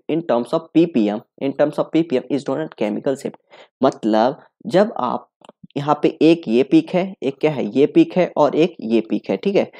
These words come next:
दो एडजेसेंट पीक के बीच में जो डिफरेंस होता है, जो डिस्टेंस का डिफरेंस होता है, उसी को हम लोग क्या बोलते हैं? केमिकल शिफ्ट बोलते हैं,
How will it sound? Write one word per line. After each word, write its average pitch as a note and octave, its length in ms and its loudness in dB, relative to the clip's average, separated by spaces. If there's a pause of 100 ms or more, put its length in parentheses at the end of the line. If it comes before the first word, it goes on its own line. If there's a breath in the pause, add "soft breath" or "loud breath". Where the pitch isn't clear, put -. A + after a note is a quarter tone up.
(240 loud breath)
दो G3 300 10
एडजेसेंट D#3+ 480 0 (100)
पीक F#3+ 260 -2
के G3+ 100 4
बीच E3 400 -4
में F3+ 140 -2
जो F3+ 120 0
डिफरेंस D#3+ 760 0
होता - 260 -6
है, E3 120 -8 (160)
जो C3+ 80 0
डिस्टेंस D3+ 480 -2
का D#3+ 120 -2
डिफरेंस C#3 420 -4
होता A#2+ 240 -2
है, A3 80 2 (320 loud breath)
उसी F#3 320 -2
को F#3+ 100 -2
हम D#3+ 180 0
लोग E3 140 -2
क्या E3 140 2
बोलते C3 300 -2
हैं? A#2 160 -2
केमिकल B2+ 480 0
शिफ्ट C#3 360 -2
बोलते G#2 420 -6
हैं, G#2 120 -6